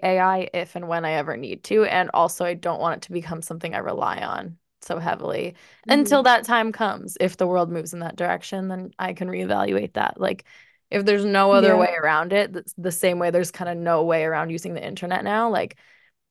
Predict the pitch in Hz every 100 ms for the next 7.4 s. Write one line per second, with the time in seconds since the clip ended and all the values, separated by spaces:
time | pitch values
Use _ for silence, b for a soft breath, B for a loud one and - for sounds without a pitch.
0 | _ _ - 190 196 - 208 170 - _
1 | _ - 190 185 190 175 196 - 190 180
2 | 175 - - 180 170 - 165 - - 185
3 | 180 170 139 170 175 165 147 160 180 247
4 | 269 - _ _ _ _ _ _ _ _
5 | - 226 214 220 208 202 - 196 185 165
6 | 185 180 - 185 180 180 190 190 180 -
7 | - 220 254 -